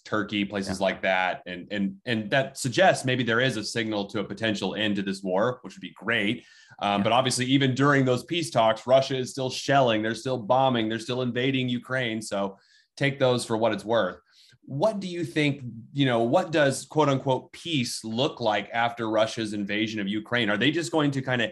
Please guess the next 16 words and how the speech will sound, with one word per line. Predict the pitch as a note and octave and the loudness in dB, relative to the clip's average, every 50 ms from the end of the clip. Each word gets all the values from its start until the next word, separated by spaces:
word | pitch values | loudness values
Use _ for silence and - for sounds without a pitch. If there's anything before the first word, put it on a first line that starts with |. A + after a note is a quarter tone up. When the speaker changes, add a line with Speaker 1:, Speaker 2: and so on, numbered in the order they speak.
| - _ _ _ _ _ _ _ _ - | -4 _ _ _ _ _ _ _ _ -8
Speaker 1:
annex | - C#3 D#3 D#3+ D#3 D#3 D3+ D3 - - | -4 0 2 4 4 4 2 0 -2 -4
the | C3+ C#3+ C3+ | 0 0 0
re-, | B2+ A#2+ B2+ B2+ C#3 D#3 - - | 0 2 2 2 2 2 2 0
the | C#3 C3+ C3 B2+ C3+ | -4 -4 -2 -2 -4
eastern | D#3 E3 D#3 - E3 D#3 D3 C#3 | -4 -4 -2 0 2 2 2 2
portion | B2+ C3+ D3+ D3+ D3 D#3 | 2 0 0 0 0 -2
of | D3+ C3+ | -2 0
Ukraine, | D3+ D3+ D3 - C#3 D3 D3 D3+ D#3 D#3+ E3 D#3+ | 0 -2 -2 -2 -4 -2 -2 -2 0 -2 -2 -2
those, | C3 A#2+ A#2+ A2+ A#2 A#2 B2 | -2 -2 -4 -4 -8 -12 -6
those, | B2 B2 B2 A#2 A2+ - | -4 -4 -4 -4 -6 -4
the | - A#2+ A#2 | -2 -2 0
regions | A2 B2+ C3+ C#3+ C#3+ C3 C#3 C3+ A#2 | 2 4 4 4 4 4 2 2 2
they | B2+ B2+ | 0 -2
kind | B2 B2+ B2+ B2 B2 | 0 0 0 2 2
of, | A2+ G2 - - | 0 0 -4 -10
Speaker 2:
Yeah. | F#2+ A2 | -12 -14